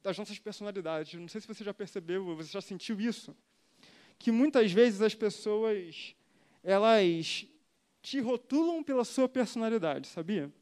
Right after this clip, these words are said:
As pessoas, e eu digo até nós mesmos, às vezes a gente olha pra nós,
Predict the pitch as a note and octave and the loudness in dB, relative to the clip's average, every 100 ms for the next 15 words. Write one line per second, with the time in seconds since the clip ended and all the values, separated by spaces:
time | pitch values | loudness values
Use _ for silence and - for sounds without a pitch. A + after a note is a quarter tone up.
0 | _ _ _ _ _ _ _ _ _ _ | _ _ _ _ _ _ _ _ _ _
1 | _ _ _ - E3+ - G#3+ G#3 B3 C#4+ | _ _ _ -16 -14 -8 -8 -4 -4 -2
2 | C#4 C4 - - G3+ G3+ F#3 A3+ A#3 C4 | -4 -4 -16 -8 -2 0 2 2 2 0
3 | C#4 G3 F3+ F3+ E3 D#3 F#3+ F3+ G3+ F#3+ | -2 0 -2 -2 -6 -4 -2 -2 -4 -2
4 | G#3 A3+ G3 D#3 F#3+ G#3 | 0 -2 -6 -6 -6 -6